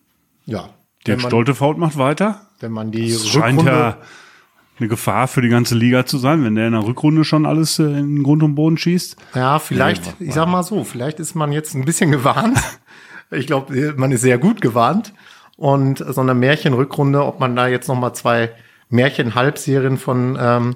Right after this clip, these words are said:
Speaker 1: Stolle erwarten kann, weiß ich nicht genau. Ähm, fit wird er sein. Er hat ja nebenbei noch eine, äh, Läuferkarriere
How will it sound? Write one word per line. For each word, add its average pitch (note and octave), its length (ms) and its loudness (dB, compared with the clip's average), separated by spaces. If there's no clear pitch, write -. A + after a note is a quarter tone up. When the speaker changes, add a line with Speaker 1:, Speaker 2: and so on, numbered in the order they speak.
Speaker 1:
Stolle C#3+ 340 0
erwarten B2+ 440 2
kann, B2 240 0
weiß C#3+ 160 2
ich D3+ 80 4
nicht D3 160 0
genau. D3+ 320 2
Ähm, B2+ 280 -2
fit - 340 -4
wird D3+ 160 0
er D3 100 4
sein. C3+ 280 2
Er G2+ 120 2
hat A#2 160 -2
ja B2+ 80 0
nebenbei B2+ 520 2
noch C3 200 0
eine, A#2 680 0
äh, A2 40 -8
Läuferkarriere F3 1000 0